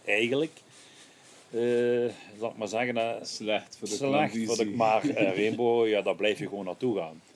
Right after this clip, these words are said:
Speaker 2: Heb je er al een keer gevangen van vijfendertig kilo en zo, van die giganten?
Speaker 1: Nee, tweeëndertig, zeven of zoiets. Dus, eh, zo de grootste,
Speaker 2: Amai.
Speaker 1: ja.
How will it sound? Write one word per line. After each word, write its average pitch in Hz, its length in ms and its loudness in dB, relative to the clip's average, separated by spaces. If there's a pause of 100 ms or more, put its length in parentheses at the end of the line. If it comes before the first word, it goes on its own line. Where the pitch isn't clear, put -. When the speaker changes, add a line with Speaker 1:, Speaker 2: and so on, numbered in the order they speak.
(100)
Speaker 2:
Heb 113 200 2
je 123 100 4
er 120 80 2
al 127 140 4
een 127 60 -2
keer 135 260 0
gevangen 135 380 -2
van 143 180 -2
vijfendertig 156 640 -2
kilo 180 320 -6
en 190 160 -6
zo, 180 180 -8
van 170 140 -8
die 160 120 -6
giganten? 107 540 -4
Speaker 1:
Nee, 95 440 -6
tweeëndertig, 101 760 -8 (120)
zeven 98 420 -8
of 92 80 -10
zoiets. 98 240 -12
Dus, - 300 -16
eh, 95 60 -14 (240)
zo - 100 -16
de 85 140 -12
grootste, 90 300 -8
Speaker 2:
Amai. 87 140 -10
Speaker 1:
ja. 85 60 -10